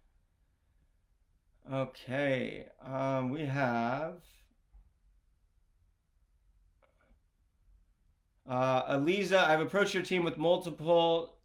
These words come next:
uh, good opportunities. I was told that we were not investing at that time." That, that's, that's incorrect. Um, if they were good opportunities, we would definitely invest. So,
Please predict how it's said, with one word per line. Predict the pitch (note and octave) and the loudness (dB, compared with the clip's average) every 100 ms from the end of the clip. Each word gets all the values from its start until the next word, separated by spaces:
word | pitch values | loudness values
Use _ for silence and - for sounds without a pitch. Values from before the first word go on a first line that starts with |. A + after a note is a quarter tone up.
| - | -4
uh, | C#3 C#3 C3+ | 0 2 2
good | D#3+ D#3+ | 4 4
opportunities. | D3 D3+ C3+ G3+ G3 F#3 F#3 E3+ | 4 2 -4 -2 0 2 2 2
I | D3+ | 2
was | D3+ C#3 - | 2 0 -4
told | F3 F3+ F3 - - C3+ | 2 6 6 4 -10 -6
that | D3+ | 0
we | D3 | 2
were | C#3+ | 4
not | D#3+ E3 | 4 4
investing | D#3+ D#3+ D3+ D3+ | 6 4 4 0
at | C#3 | 2
that | D3 - | 0 0
time." | D#3 D#3 | 0 2
That, | F#3+ D#3 | 2 4
that's, | F3 E3+ - - _ - _ _ - | 2 2 -8 -20 _ -20 _ _ -4
that's | D3+ | 0
incorrect. | E3+ D3 D#3+ D3 B2+ - | 0 0 4 4 4 0
Um, | C#3 C3+ | 2 4
if | D3 C3+ | 2 2
they | E3 | 4
were | F3+ E3+ | 4 6
good | F3 E3 | 6 6
opportunities, | D#3 D3+ - E3+ D#3+ D3+ D3 C3+ | 6 2 -4 -2 2 4 2 2
we | D3 | 2
would | C3 | 2
definitely | D3 C#3+ D3+ C#3 | 0 0 -2 -2
invest. | B2+ A#2+ C3 A#2 A2 - - | 0 4 4 2 -2 -12 -6
So, | C#3 B2 A#2+ A2+ | 0 2 2 -2